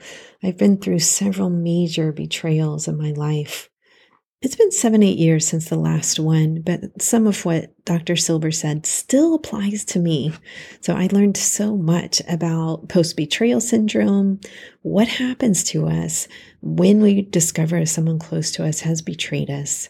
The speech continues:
But what I love the most about the interview is knowing how to move forward from betrayal. So she talks about that, the five proven stages of healing,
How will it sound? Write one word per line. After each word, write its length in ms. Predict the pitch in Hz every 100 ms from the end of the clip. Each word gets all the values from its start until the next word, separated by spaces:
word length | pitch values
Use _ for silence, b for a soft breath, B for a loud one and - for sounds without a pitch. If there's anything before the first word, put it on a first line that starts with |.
| B B B B -
But 140 | 185
what 120 | 220
I 100 | 262
love 260 | 220 190 180
the 80 | 160
most 460 | 156 156 196 -
about 220 | 208 208
the 100 | 208
interview 580 | 202 202 202 208 202 208 -
is 540 | 180 175 170 170 - B B B B -
knowing 300 | 170 170 170
how 220 | 160 160
to 80 | 170
move 200 | 165 160
forward 400 | - 151 156 151
from 180 | 151 147
betrayal. 640 | 147 139 - 147 143 135 -
So 100 | 165
she 160 | 160
talks 280 | 175 208 -
about 280 | 156 131 -
that, 400 | 185 233 254 -
the 80 | 165
five 640 | 160 175 196 202 208 -
proven 380 | - 196 190 185
stages 420 | 185 170 165 160
of 140 | 160 160
healing, 640 | - 226 240 226 226 226